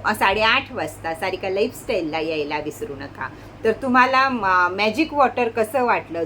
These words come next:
जरूर करा. घराच्या चारी कोपऱ्यात शिंपडा, घराच्या उंबऱ्यावर शिंपडा, द-, दुकानाच्या दारात शिंपडा, द-, दुकानाच्या चारी कोपऱ्यात शि-, शिंपडा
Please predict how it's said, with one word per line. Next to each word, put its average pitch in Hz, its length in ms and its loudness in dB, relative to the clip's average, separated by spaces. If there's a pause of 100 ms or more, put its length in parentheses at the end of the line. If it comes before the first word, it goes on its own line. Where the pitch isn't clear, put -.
जरूर 254 340 2
करा. 156 320 -2
घराच्या 196 500 0
चारी 208 240 4
कोपऱ्यात 240 480 0
शिंपडा, 151 440 -4
घराच्या 190 400 -2
उंबऱ्यावर 208 560 -2
शिंपडा, 151 460 -6 (340)
द-, 170 380 0
दुकानाच्या 247 720 4
दारात 214 400 6
शिंपडा, 160 560 -4
द-, 160 80 -6
दुकानाच्या 214 640 -2
चारी 220 240 4
कोपऱ्यात 208 400 0 (100)
शि-, 160 300 -4
शिंपडा 170 360 -4